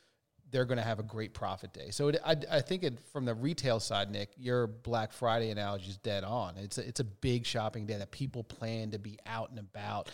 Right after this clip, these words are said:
hit a couple stores, buy some new products,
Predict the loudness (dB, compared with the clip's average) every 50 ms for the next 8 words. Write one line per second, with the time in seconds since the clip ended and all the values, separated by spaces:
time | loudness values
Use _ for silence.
0 | -18 -16 -6 0 2 2 2 2 2 0 -2 0 0 -2 -4 -2 -4 -2 -2 0
1 | 0 0 0 -2 -2 -2 0 2 2 0 0 -2 -4 -4 -2 -4 -4 -4 -2 0
2 | 2 2 4 2 2 0 -2 -2 -4 -6